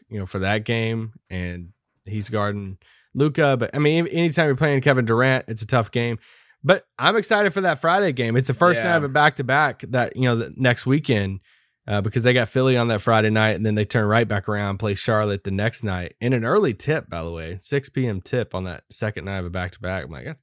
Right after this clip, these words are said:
Speaker 1: brutal." Um, but no, I, I wanna see what Embiid, Embiid Harden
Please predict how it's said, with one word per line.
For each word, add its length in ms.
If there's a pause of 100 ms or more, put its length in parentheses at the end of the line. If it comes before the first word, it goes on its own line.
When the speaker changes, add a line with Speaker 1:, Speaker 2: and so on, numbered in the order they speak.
Speaker 1:
brutal." 460 (520)
Um, 500 (600)
but 180
no, 140
I, 320 (100)
I 140
wanna 220
see 200
what 300
Embiid, 540 (200)
Embiid 360
Harden 600